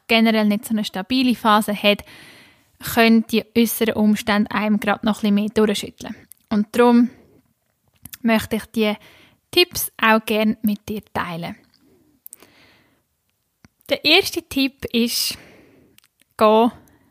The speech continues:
raus. Und gang vor allem raus, dich bewegen. Jetzt weiss ich schon, der erste Konflikt, der bei vielen gerade aufgeploppt ist, ja, aber bis ich am Abend heimkomme, ist es schon wieder dunkel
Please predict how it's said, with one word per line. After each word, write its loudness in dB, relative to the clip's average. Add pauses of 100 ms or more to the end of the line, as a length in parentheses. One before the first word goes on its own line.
(200)
raus. 0 (2250)
Und 0
gang 4
vor 0
allem 4
raus, 2
dich -2
bewegen. -6 (580)
Jetzt -2 (220)
weiss 2
ich -14
schon, 0
der 0
erste -2
Konflikt, -2
der -4
bei -2
vielen 2
gerade -2
aufgeploppt -2
ist, -2 (560)
ja, 4
aber 0 (440)
bis -2
ich -4
am 0
Abend -4
heimkomme, 0
ist -4
es -8
schon -6
wieder -6 (100)
dunkel 2